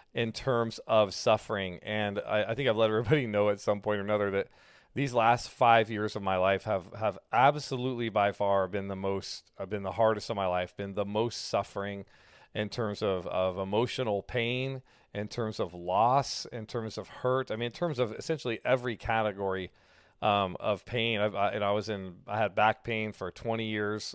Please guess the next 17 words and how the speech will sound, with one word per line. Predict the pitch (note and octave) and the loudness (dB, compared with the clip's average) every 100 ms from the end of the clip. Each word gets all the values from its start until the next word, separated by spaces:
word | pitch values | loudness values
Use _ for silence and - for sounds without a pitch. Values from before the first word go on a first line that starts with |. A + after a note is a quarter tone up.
| - | -4
uh, | G#2 G2 | -2 0
literally | G#2 A2+ - A2 G#2+ | -2 -6 -4 -2 -2
nonstop. | G2+ G2+ G2 - G2 G2 | -2 -4 -4 0 2 2
I | G2 | 0
had | G2 F#2 F#2 | -2 -4 -6
b-, | F#2 - | -12 -8
uh, | G2+ | -4
back | G2 G2 - | -2 -4 -4
pain | G2 | -6
all | F#2 G2+ G#2 | 0 0 0
day, | G#2 G2+ | -2 -2
every | G2 G#2 | -4 -4
day, | G2 G2 | -4 -2
all | F#2+ G2+ | 0 0
night, | G2 G2 | 0 -4
every | F#2+ F#2 F#2 | -4 -6 -6
night, | F#2 F#2+ | -6 -6